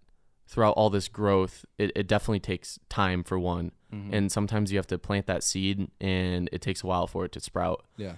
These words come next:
Speaker 1: And that's kinda how Bird got his idea for Birdseed Tuesdays,
Speaker 2: Mm-hmm.
Speaker 1: even, is giving people that advice that we've had to give to, to each other every single day
Speaker 2: Mm-hmm.
Speaker 1: for years on years.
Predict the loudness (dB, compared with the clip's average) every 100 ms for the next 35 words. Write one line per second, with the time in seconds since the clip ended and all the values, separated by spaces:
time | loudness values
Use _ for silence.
0 | -10 -2 2 2 2 2 2 2 2 2
1 | 2 2 0 -4 _ _ _ 0 2 4
2 | 4 4 2 0 0 2 2 0 -2 -2
3 | -2 0 0 0 -2 -4 -4 -4 -4 -4
4 | -6 -8 -8 -8 -10 -6 -4 -2 -4 -4
5 | -2 -2 -4 -10 -18 _ _ _ -4 0
6 | 2 2 0 -4 -4 -2 0 -2 0 0
7 | 0 2 2 2 2 0 0 0 0 0
8 | -2 -2 -2 -6 -8 -12 -6 -4 0 2
9 | 2 0 -2 -2 -2 -2 -2 -2 0 0
10 | 0 -2 -6 -10 -8 0 2 2 0 0
11 | 0 2 2 2 2 2 0 -4